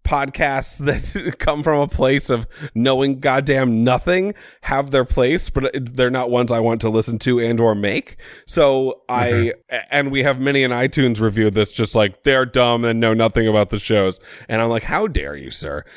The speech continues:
Speaker 1: So I <laughs> wanted to know enough about the show where I wasn't just being like, when you asked a question or where the world asked a question, I wasn't just like,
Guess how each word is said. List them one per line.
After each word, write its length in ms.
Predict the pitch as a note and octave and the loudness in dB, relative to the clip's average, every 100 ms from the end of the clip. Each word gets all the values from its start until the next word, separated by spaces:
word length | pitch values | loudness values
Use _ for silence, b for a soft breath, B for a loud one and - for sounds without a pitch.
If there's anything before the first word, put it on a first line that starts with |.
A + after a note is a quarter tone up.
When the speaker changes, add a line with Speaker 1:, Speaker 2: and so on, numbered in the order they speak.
| B | B
Speaker 1:
So 420 | - D3 B2+ C3 - | -4 2 2 2 -2
I 340 | C#3 C#3+ D#3 G3+ | -2 2 2 2
<laughs> 20 | |
wanted 560 | C#3+ C#3 C#3 D#3 C#3 | 0 0 2 0 -2
to 460 | - D3+ C#3+ C#3 C3 - | -2 4 6 6 2 -4
know 580 | A2 A2 C3 C3+ D#3 D#3 | -4 2 4 4 4 2
enough 360 | C#3 B2 B2 | 0 0 0
about 280 | D3+ A#2+ A#2+ | 0 0 0
the 80 | C3+ | -2
show 360 | - A#2+ A#2 | 0 0 2
where 400 | C#3 B2 B2 A#2+ | 2 2 2 0
I 200 | A2+ B2 | 0 0
wasn't 340 | A#2 B2+ C3+ C3 | 2 0 0 0
just 160 | B2+ | 0
being 240 | C3+ B2+ B2+ | 0 0 2
like, 280 | A#2+ A#2 - | 2 0 -2
when 180 | B2+ B2+ | 0 2
you 240 | C3 C3+ | 4 4
asked 220 | B2+ B2+ | 2 0
a 60 | D#3 | -2
question 420 | - A#2 - C#3 | -2 -2 0 2
or 80 | B2+ | 2
where 140 | A#2+ | 2
the 100 | A2+ G#2+ | 0 0
world 340 | G#2+ A#2 B2 | 2 2 2
asked 240 | G#2+ B2 - | 0 -2 -6
a 40 | |
question, 460 | - G#2+ G2+ B2+ C3+ | -4 -2 0 0 0
I 120 | A2 | 2
wasn't 260 | A#2+ A#2+ A#2 | 2 2 -2
just 160 | G2+ | -2
like, 180 | A2+ G#2+ | -2 -2